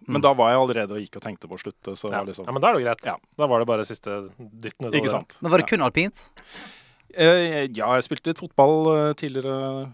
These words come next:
Speaker 1: også før det igjen. Jeg har løpt mye sånn, eh, terrengløp og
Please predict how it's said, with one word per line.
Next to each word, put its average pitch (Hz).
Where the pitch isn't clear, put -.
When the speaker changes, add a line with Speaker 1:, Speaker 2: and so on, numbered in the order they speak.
Speaker 1:
også 139
før 127
det 120
igjen. 190
Jeg 170
har 147
løpt -
mye 131
sånn, 117
eh, 120
terrengløp 110
og 117